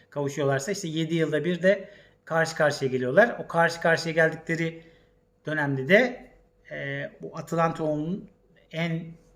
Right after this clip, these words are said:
sonucunun gözükmeye başladığı, peak yaptığı,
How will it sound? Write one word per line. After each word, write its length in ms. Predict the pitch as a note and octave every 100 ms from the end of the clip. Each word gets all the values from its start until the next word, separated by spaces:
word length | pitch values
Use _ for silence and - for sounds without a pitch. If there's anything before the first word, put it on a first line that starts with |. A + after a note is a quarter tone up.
| _ _ _
sonucunun 840 | - D#3 E3 D3 D#3+ F3+ F#3 F3+ - _ _ _
gözükmeye 560 | D3+ D#3+ D#3+ E3+ E3+ E3+
başladığı, 420 | D3+ - C3 C3+
peak 280 | E3+ E3+ E3
yaptığı, 580 | C3+ - C#3 E3+ G3+